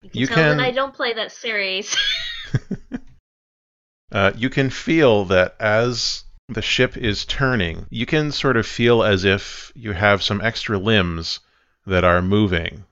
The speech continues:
Speaker 2: You can sort of feel the ship, and
Speaker 1: Oh.
Speaker 2: as it's, as if it were the echo of a second body that is surrounding yours.
Speaker 1: Oh, no.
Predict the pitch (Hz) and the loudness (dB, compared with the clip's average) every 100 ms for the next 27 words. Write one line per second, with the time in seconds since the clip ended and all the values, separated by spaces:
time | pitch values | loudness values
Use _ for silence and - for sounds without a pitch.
0 | _ _ - 110 113 107 147 156 127 - | _ _ -10 -8 -6 -2 0 0 -4 -6
1 | 123 113 113 95 87 - 101 80 - - | 0 4 4 2 -2 0 0 0 -4 -6
2 | _ - 92 87 87 85 - - - - | _ -2 2 2 0 -4 -10 -16 -20 -20
3 | _ _ _ _ _ _ 110 92 101 - | _ _ _ _ _ _ -2 0 -4 -6
4 | - - 110 104 135 175 120 110 98 95 | -10 -6 -4 -2 -4 -2 0 0 -2 -4
5 | 117 120 110 87 85 - 95 90 - 98 | -2 0 0 0 0 -4 -4 -4 -2 -2
6 | - 92 - 90 87 85 98 _ _ _ | -2 -2 2 2 2 -2 -10 _ _ _
7 | _ - 95 85 87 - 90 92 90 87 | _ -6 -4 -2 -2 -4 0 2 2 0
8 | 87 90 87 80 50 - - - _ _ | -2 0 0 -2 -6 -12 -16 -18 _ _
9 | - 185 226 233 196 | -20 -12 -8 -6 -6